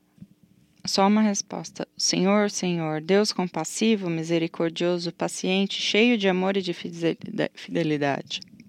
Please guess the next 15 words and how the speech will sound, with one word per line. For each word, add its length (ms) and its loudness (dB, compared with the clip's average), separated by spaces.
O 80 4
Senhor 600 2
perdoa 600 0
completamente. 960 -2
Mas 240 2
eu, 200 4
é, 460 4
acho 260 0
que 60 0
é 60 4
importante 760 2
pra 280 -2
que 120 -8
nós 280 -2
lembremos 840 -2